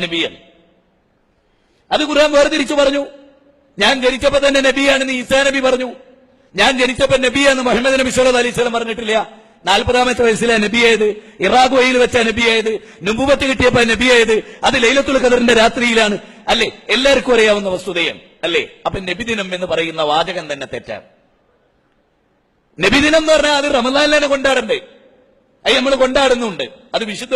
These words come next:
ഖുർആന്റെ വാർഷികമാണ്, അല്ലേ? അങ്ങനെയാണ് നമ്മൾ അതിനെ ആചരിക്കുന്നത്, അല്ലേ? അപ്പൊ നബിദിനം എന്നത് ശരിയല്ല,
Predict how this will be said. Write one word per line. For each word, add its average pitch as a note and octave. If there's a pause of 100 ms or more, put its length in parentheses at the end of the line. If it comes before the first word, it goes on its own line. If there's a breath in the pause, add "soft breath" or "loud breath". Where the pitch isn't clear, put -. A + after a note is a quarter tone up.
ഖുർആന്റെ G#3
വാർഷികമാണ്, E3+ (840)
അല്ലേ? F#3 (340)
അങ്ങനെയാണ് C#4+
നമ്മൾ C4
അതിനെ A#3+
ആചരിക്കുന്നത്, E3+ (220)
അല്ലേ? D#3 (340 loud breath)
അപ്പൊ C4+ (120)
നബിദിനം D4+ (100)
എന്നത് B3 (360)
ശരിയല്ല, G#3+